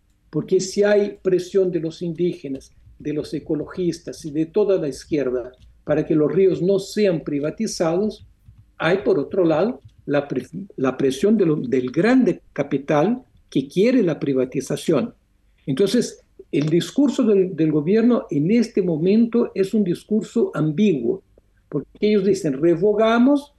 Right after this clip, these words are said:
porque había el compromiso que no se haría nada sin una consulta previa a los pueblos indígenas.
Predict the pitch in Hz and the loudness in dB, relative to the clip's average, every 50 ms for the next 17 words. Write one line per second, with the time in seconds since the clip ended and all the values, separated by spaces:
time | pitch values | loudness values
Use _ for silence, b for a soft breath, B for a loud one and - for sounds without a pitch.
0 | _ _ _ _ - 185 165 - - - 185 175 175 185 - - - - 156 151 | _ _ _ _ -10 -10 -10 -10 -6 0 2 4 4 4 2 -2 -6 -12 -10 -8
1 | 156 185 208 208 196 - 196 185 180 180 - 185 175 170 185 208 226 226 - - | -6 -2 -2 -2 0 2 0 0 0 0 0 -2 0 0 2 2 0 0 0 -2
2 | 262 240 - - _ _ _ _ _ _ _ - 156 156 190 202 190 - 196 175 | -4 -4 -4 -6 _ _ _ _ _ _ _ -4 -2 0 0 0 0 2 0 0
3 | 160 160 180 190 208 214 196 170 165 180 202 226 226 - _ _ - - - 220 | 2 2 2 2 2 2 2 2 0 0 -2 -2 -4 -8 _ _ -14 -6 0 2
4 | 220 233 233 226 220 - 220 214 _ _ - 226 214 202 - - 180 165 147 - | 4 4 4 4 2 -2 -10 -20 _ _ -6 -4 -4 -4 -2 -2 -2 -2 -2 -4
5 | - - 247 262 254 254 - 220 - - - 190 185 196 185 180 - 202 196 190 | -2 0 2 2 2 0 -4 -6 -6 -2 0 2 2 2 0 0 -2 -4 -2 -2
6 | 214 220 220 220 - - - 175 165 170 165 143 - - 190 196 196 190 190 175 | 0 -2 -2 -2 -6 -6 -4 -2 0 0 0 -2 -2 0 2 2 2 2 -2 -6
7 | - 180 170 143 127 120 - - - - 165 170 - - | -6 -8 -8 -6 -6 -8 -8 -10 -14 -14 -14 -16 -20 -20